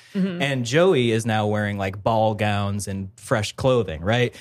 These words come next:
Speaker 2: So I think that the wardrobing is telling the story that this episode is trying to se-, se-, tell, but way better than the episode is actually doing.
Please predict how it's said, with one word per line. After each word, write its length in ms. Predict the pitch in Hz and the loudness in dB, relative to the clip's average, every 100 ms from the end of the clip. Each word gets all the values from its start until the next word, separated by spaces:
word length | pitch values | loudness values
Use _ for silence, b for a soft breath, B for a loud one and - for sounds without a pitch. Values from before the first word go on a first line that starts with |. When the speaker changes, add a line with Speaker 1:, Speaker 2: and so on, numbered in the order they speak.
| B B | B B
Speaker 2:
So 500 | 165 147 135 123 - | 0 2 2 0 0
I 100 | 170 | 0
think 160 | 196 170 | 0 0
that 100 | 143 | 2
the 80 | 127 | 2
wardrobing 680 | 143 208 170 117 113 110 110 | 4 2 2 2 2 0 -2
is 260 | 123 113 | -2 -2
telling 300 | - 143 123 | -2 -2 0
the 80 | 113 | -2
story 460 | - 123 113 107 101 | -2 -2 0 -2 -2
that 340 | 98 98 110 | -2 -4 -4
this 160 | 107 98 | -4 -2
episode 440 | 151 175 - 107 | -2 0 -2 -2
is 100 | 98 | -2
trying 240 | - 101 98 | -4 -4 -4
to 80 | |
se-, 160 | 92 107 - | -4 -6 -8
se-, 420 | 110 - 110 98 - | -10 -2 -2 -2 -2
tell, 400 | 135 98 110 B B - | 0 0 -2 B B 0
but 320 | 131 - 117 | 0 0 -8
way 360 | 120 214 185 | -4 0 2
better 260 | 147 160 139 | 2 2 2
than 140 | 135 | 0
the 100 | 135 | 2
episode 360 | 131 139 139 127 | 0 0 -2 -2
is 80 | 113 | -2
actually 460 | 120 123 - 117 104 | -2 -2 -2 -2 -2
doing. 460 | 92 131 98 71 | -2 -2 -2 -8